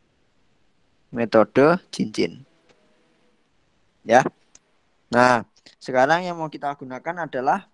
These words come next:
partisi, eh, tegak ya. Berarti kalau partisi tegak bisa kita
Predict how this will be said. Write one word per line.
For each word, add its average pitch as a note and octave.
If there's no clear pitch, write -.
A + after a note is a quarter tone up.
partisi, D#3+
eh, A2+
tegak D3
ya. D3
Berarti A2+
kalau C#3
partisi B2
tegak C3+
bisa B2+
kita A2+